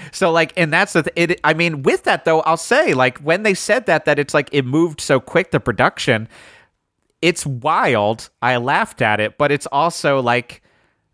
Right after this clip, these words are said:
a super fun Shabba-Doo choreography. It looks so much like his dancing style.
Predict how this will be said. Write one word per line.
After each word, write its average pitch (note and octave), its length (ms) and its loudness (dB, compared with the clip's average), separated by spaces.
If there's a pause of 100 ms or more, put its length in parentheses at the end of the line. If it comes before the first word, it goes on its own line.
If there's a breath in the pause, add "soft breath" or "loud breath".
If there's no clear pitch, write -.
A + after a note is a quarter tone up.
(140)
a D#3 80 2
super E3+ 460 0
fun D3+ 600 -2 (400)
Shabba-Doo D3+ 800 0 (360)
choreography. D3+ 800 -2 (640)
It D#3 160 2
looks G3+ 360 -2
so D3+ 280 0
much C#3 280 -2
like B2+ 180 0
his C#3+ 280 -2
dancing B2 460 -2
style. B1+ 520 -12